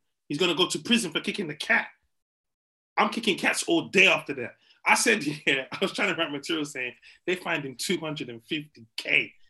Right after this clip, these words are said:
Hey, man, if I got fined two hundred and fifty K for kicking my cat, I'm killing the cat. When I get home,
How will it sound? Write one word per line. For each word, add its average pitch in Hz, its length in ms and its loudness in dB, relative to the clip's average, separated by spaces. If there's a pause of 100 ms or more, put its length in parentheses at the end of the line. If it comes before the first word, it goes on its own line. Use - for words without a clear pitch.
(140)
Hey, 170 220 2
man, 156 420 4
if 147 140 -4
I 214 100 2
got 196 240 -4
fined 156 340 -2 (380)
two - 80 -2
hundred 165 180 0
and 147 100 -4
fifty 151 220 -8
K 165 400 0 (440)
for 156 60 -8
kicking 151 260 -4
my 131 100 -8
cat, 165 340 2 (140)
I'm 156 120 -2
killing 151 220 0
the 113 60 -4
cat. 123 300 -4 (120)
When 147 140 0
I 180 60 4
get - 160 -2
home, 175 300 0